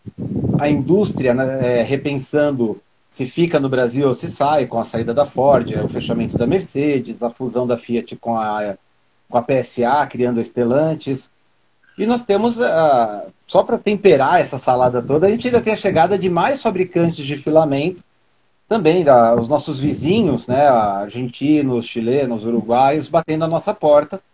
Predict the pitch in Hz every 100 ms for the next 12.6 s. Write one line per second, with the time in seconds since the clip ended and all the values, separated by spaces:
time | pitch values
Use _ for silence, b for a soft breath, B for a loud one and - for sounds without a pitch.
0 | _ 247 269 - 143 165 185 - 139 147
1 | 156 151 147 135 143 139 165 165 143 131
2 | 120 117 131 135 123 127 120 117 113 107
3 | 95 85 92 - _ _ _ _ _ _
4 | _ _ _ _ - - - - 170 208
5 | 208 202 220 - 196 165 135 156 202 165
6 | 156 190 196 - 165 143 143 147 135 135
7 | 131 131 131 127 131 139 127 120 131 131
8 | 127 135 131 139 127 123 120 110 110 -
9 | 147 190 294 294 180 175 127 113 135 170
10 | 170 214 240 214 202 175 170 160 147 185
11 | 190 226 226 233 233 269 196 190 143 123
12 | 135 127 117 107 95